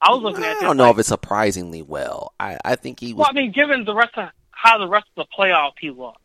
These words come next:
Speaker 2: Well, he didn't
Speaker 1: Like,
Speaker 2: play. I
Speaker 1: he,
Speaker 2: mean, what, what,
Speaker 1: like,
Speaker 2: what,
Speaker 1: he
Speaker 2: what look did you get? He didn't play.
Speaker 1: Well, I mean, like, his confidence, I don't know if it was because he watched himself on YouTube. I don't know if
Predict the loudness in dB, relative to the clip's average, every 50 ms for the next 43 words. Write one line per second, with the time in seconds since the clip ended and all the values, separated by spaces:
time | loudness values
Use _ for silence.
0 | _ _ _ _ _ _ _ 0 2 4 4 4 4 2 0 2 4 4 6 6
1 | 6 4 4 0 -4 -2 -2 0 0 2 2 4 4 4 4 6 6 6 6 4
2 | 4 6 4 6 6 6 4 4 4 0 -4 -4 -4 -6 -2 0 0 0 0 0
3 | 0 -2 -2 -2 -4 -4 -2 -2 -2 -2 -2 -2 -2 -4 -6 -12 _ _ _ _
4 | _ _ _ _ _ _ _ _ _ _ _ -20 -20 -20 -18 -10 -2 0 2 2
5 | 2 2 0 0 2 2 2 2 2 4 4 2 2 2 2 4 6 6 6 4
6 | 2 2 2 2 4 6 6 6 6 6 4 4 4 4 4 2 0 0 0 0
7 | -2 -6 -6 -2 -2 0 0 0 -4 -4 -2 0 2 2 2 2 0 -12 -18 -12
8 | _ -2 -2 -2 -2 -4 -10 -10 -10 _ -8 -6 -6 -6 -6 -6 -4 -4 -4 -4
9 | -6 -6 -8 -10 _ _ _ _ _ _ _ _ _ _ _ _ _ -6 0 4
10 | 4 6 6 4 2 2 2 4 4 4 2 0